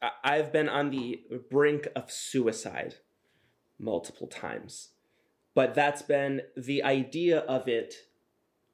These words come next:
is a moment in time, right? It's,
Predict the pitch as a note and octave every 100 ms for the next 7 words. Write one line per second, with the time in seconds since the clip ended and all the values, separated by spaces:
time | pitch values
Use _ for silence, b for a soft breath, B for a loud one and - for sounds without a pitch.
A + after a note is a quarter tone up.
0 | _ _ - C3+ A#2+ A#2 A2+ A2+ A2 F2
1 | - - - - F#2+ - D#2 - - _
2 | _ _ _ - A2+ G#2 - G#2+ A2+ -
3 | -